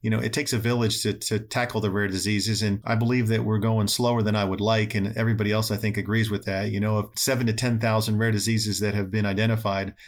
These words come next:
um, they say less than five percent have a cure or disease modifying treatment. So I think we need to do better. I'm, I'm really excited about cell and gene therapies and some other things in the spaces, but, you know, I think that,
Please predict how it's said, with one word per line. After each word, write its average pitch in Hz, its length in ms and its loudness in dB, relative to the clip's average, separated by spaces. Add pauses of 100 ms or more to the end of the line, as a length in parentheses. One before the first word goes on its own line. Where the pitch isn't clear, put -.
(260)
um, 101 360 -2
they 107 100 0
say 110 180 0
less 107 200 2
than 107 100 0
five 107 220 0
percent 101 340 -2
have 95 180 -2
a 95 60 -6
cure 107 320 0
or 98 160 -2
disease 98 320 -2
modifying 98 420 -2
treatment. 101 460 -4
So 107 340 -2 (320)
I 117 80 0
think 147 200 -2
we 120 80 2
need 113 160 2
to 98 40 -2
do 101 140 2
better. 104 460 0
I'm, 123 180 -2
I'm 120 160 0
really 147 180 2
excited 131 380 0
about 107 260 0
cell 120 220 0
and 113 80 2
gene 113 180 2
therapies 113 520 0
and 104 240 0
some 135 200 0
other 123 140 2
things 117 300 0
in 110 80 2
the 95 80 0
spaces, 113 500 -2
but, 101 240 2
you 113 100 2
know, 104 120 2
I 104 100 0
think 117 240 -2
that, - 240 -8